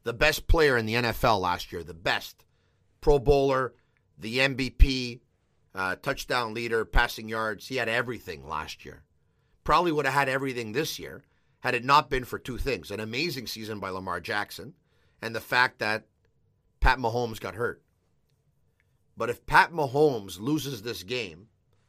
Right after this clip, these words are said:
he's still twenty-four years old and just in his second season, and he's a two-time Pro Bowler. If Pat Mahomes wins this game,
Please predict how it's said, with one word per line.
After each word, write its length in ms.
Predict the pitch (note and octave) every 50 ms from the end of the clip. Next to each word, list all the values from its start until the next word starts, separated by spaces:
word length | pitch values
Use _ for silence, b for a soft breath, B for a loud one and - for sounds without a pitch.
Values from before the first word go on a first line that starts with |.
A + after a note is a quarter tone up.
| _ _ _
he's 200 | _ _ A#2+ A2
still 180 | - - D#3 D3+
twenty-four 560 | D3+ - C#3+ D3+ D3+ D3 B2+ - D3 C#3+ C3
years 200 | B2 A#2 A2 G2+
old 320 | C3+ C#3 C3 A2 G2+ F#2
and 140 | F#2+ F#2+ G2
just 220 | G2 A#2+ A2 - A#2+
in 60 | G#2+
his 120 | G2+ -
second 320 | - - A2 A2 - G#2 F#2
season, 400 | - C3+ C3+ A#2+ F#2 F2 D2+ - _ _ _ _ _ -
and 80 | G2+
he's 100 | G#2 F#2+
a 60 | G#2
two-time 400 | G2+ - C3+ C3 - A#2+ G#2+ F#2+
Pro 160 | F#2 - G#2+ F#2+
Bowler. 400 | F2 G#2 G#2 G#2 F2 - - _ _ _ _ _ _ _ _ _ _ _ _ _ _ _ _ _ _
If 180 | - G#2+ - _
Pat 260 | - D#3 D#3 E3 D3
Mahomes 560 | C3+ C3+ B2+ A#2 B2 C3 C3+ C3 A#2 A2 -
wins 360 | A#2 G2+ G2 C3+ E3+ D#3+ A#2
this 240 | F#2 G2+ F2 - -
game, 320 | _ D2+ D#2 E2 G#2+ -